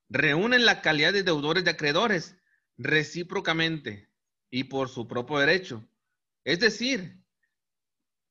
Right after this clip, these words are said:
tiene que haber un deudor y un acreedor para poder compensar. Reitero, estamos en el Código Civil Federal.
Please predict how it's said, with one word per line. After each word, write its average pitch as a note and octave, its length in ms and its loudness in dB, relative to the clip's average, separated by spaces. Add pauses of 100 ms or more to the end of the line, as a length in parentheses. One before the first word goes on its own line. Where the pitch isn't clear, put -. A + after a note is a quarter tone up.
(140)
tiene G3+ 280 -2
que G#3+ 80 0
haber G#3 200 2
un A3 140 -4
deudor F#3 300 2
y G3 40 -2
un G#3 80 0
acreedor G3+ 720 -2 (720)
para C#3 260 2
poder D3+ 240 0
compensar. D#3+ 840 -4 (1600)
Reitero, C#3 600 2
estamos F#3 600 -2
en F#3 80 -2
el C#3 140 -4
Código E3 420 -2
Civil B2+ 320 -4
Federal. C#3+ 580 0